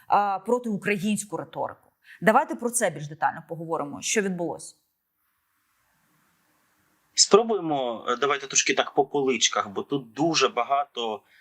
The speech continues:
Speaker 2: і насправді дуже складних процесів. Особливо, якщо я говорю зараз в етері Галичини, то ви прекрасно розумієте, що польсько-українські взаємини, е, це дуже складна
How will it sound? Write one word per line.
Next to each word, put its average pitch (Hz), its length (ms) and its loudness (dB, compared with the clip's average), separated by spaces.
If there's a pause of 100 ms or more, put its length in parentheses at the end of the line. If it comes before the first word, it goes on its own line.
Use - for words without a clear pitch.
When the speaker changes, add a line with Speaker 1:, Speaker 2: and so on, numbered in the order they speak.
(160)
Speaker 2:
і 113 120 0
насправді 131 440 0
дуже 117 220 -6
складних 110 500 0
процесів. 98 680 -6
Особливо, 113 400 0
якщо 110 260 0
я 104 100 -2
говорю 104 380 0
зараз 98 460 -2 (420)
в 107 100 6
етері 101 960 0
Галичини, 127 880 0
то 110 100 -8
ви 110 120 -14
прекрасно 123 520 0
розумієте, 113 460 -10
що - 240 -6
польсько-українські 107 840 -6
взаємини, 110 600 -4 (580)
е, 98 260 2
це - 200 -6
дуже 123 320 -4
складна 120 920 0